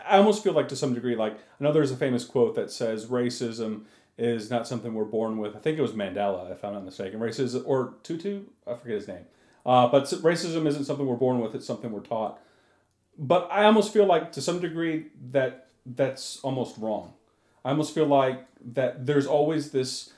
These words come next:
sense in human nature in which we seek homogeny and that we seek to be around people who are like us. And we just naturally gravitate towards that. And we are automatically suspicious,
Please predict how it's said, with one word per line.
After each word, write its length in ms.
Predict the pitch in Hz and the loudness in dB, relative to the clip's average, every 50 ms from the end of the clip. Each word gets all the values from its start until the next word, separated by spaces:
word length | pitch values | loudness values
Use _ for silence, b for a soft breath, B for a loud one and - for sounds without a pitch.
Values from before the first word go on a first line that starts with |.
| b b b | b b b
sense 440 | - - - - 160 147 143 - | -10 -6 -2 0 2 2 2 0
in 140 | 143 135 127 123 | 0 -2 -2 -2
human 300 | - 143 143 139 123 117 | -2 -2 0 2 2 2
nature 360 | 120 123 127 127 127 135 120 | 2 0 -2 -2 -2 -2 -2
in 100 | 117 117 | 0 0
which 280 | 120 113 113 - - | -2 -2 -4 -8 -10
we 140 | - 120 117 | -8 -8 -8
seek 420 | 110 - - - 131 127 123 123 - | -8 -8 -8 -6 -4 -4 -6 -6 -8
homogeny 760 | 117 110 113 110 113 113 117 110 110 110 104 104 104 104 104 _ b b b b b b b - | -8 -6 -4 -2 0 0 -2 -2 -4 -8 -8 -8 -8 -10 -12 _ b b b b b b b -8
and 360 | 113 123 123 117 117 113 110 113 | -4 -2 -2 0 -2 -2 -4 -4
that 140 | 120 104 | -4 -4
we 120 | 120 120 117 | -4 -4 -6
seek 560 | - - - - - 139 127 123 123 - _ _ _ _ - | -6 -6 -8 -6 -4 -2 -2 -2 -2 -6 _ _ _ _ -10
to 60 | - | -6
be 140 | 120 127 123 | -2 -2 0
around 320 | 120 117 120 117 117 113 107 - | 0 2 0 0 0 -2 -4 -6
people 260 | 127 123 123 113 104 | -6 -4 -4 -6 -4
who 120 | - 120 | -4 -2
are 80 | 110 107 | -2 0
like 260 | 104 104 107 104 - | 0 0 0 0 0
us. 480 | 113 101 98 85 - - - - - b b b b b b b | 0 -2 -2 -2 -4 -10 -14 -14 -18 b b b b b b b
And 260 | 113 117 113 117 117 | -4 -4 -2 0 0
we 80 | 120 | 0
just 200 | 120 120 123 - | -2 -2 -4 -2
naturally 420 | 131 127 120 120 120 - 123 113 113 | 0 2 2 2 0 -2 -4 -4 -4
gravitate 840 | 110 117 117 110 113 110 104 107 - - - - 110 104 104 - - | 0 2 2 4 4 2 0 -4 -10 -12 -12 -12 -10 -12 -12 -16 -14
towards 340 | - - 107 104 101 95 | -10 -8 -8 -8 -8 -8
that. 320 | - 117 104 101 101 101 - - | -4 -2 0 0 0 -2 -4 -8
And 240 | 107 107 110 107 | -8 -8 -6 -6
we 160 | 110 113 117 - | -6 -6 -6 -6
are 40 | - - 123 120 117 - | -2 0 2 2 2 2
automatically 560 | - 135 135 135 135 131 127 127 127 127 127 113 | 2 2 2 2 2 2 0 0 -2 -4 -6 -6
suspicious, 580 | - - - - - 131 110 - - 123 - | -6 -8 -8 -4 -4 -4 -4 -4 -6 -10 -12